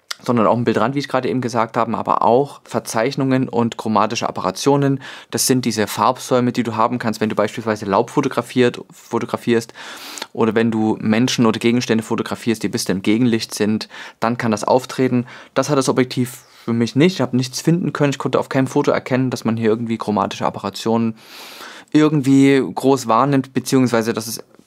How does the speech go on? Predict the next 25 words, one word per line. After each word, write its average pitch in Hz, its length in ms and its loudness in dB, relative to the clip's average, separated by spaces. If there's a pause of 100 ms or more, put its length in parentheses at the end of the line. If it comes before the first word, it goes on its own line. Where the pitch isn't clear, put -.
extrem - 300 -2
ausgeprägt - 600 0
wäre. 110 300 0
Das - 180 -6
Gefühl 120 240 -4
hatte 107 100 -6
ich - 160 -10 (240)
gar 120 220 4
nicht, 143 280 0 (340)
sondern 110 320 2
ich 104 100 -4
finde, 107 180 -2
das 110 140 0
hat 104 120 -2
Sony 113 260 2
sehr, 104 160 -2
sehr 95 100 -4
gut 170 200 -4
im 165 100 -2
Griff, 131 260 -4
das - 160 -6
hat 110 100 -4
Sony 110 320 0
gut 107 360 -6
gemacht. - 380 -10